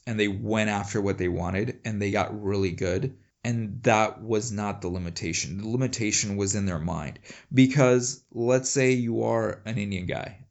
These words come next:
and you feel insecure and you go to approach a girl. Well, that insecurity is gonna be transmitted all over. It's like you have, uh, one of those,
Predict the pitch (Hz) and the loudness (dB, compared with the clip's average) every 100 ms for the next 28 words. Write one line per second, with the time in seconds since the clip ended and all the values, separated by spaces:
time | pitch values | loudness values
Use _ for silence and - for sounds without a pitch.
0 | _ 123 113 110 113 107 104 - 110 104 | _ -4 -4 -4 -4 -4 -6 -2 2 2
1 | - 110 104 104 - 101 76 101 - _ | 0 -2 0 0 2 2 2 -4 -14 _
2 | - 107 104 110 120 _ - 131 123 123 | -6 -4 -2 -4 -8 _ 2 4 6 6
3 | 117 104 - 98 87 - 82 69 - - | 6 4 2 0 0 -4 -6 -6 -8 2
4 | 127 123 120 123 123 127 123 - 117 110 | 6 6 4 4 4 2 0 -2 0 0
5 | 107 120 - 123 113 107 104 101 98 - | 2 0 -4 -6 -4 -4 -4 -6 -8 -16
6 | _ - - - 127 123 120 110 110 107 | _ -6 -4 2 2 4 2 -2 0 2
7 | 98 95 113 - _ 117 113 - 117 104 | 4 4 -2 -12 _ 0 0 2 0 0
8 | 73 98 - 127 131 127 120 120 120 113 | -2 -2 2 2 4 2 4 4 2 2
9 | 110 104 101 113 113 120 117 110 | 2 2 -2 -4 -2 0 2 0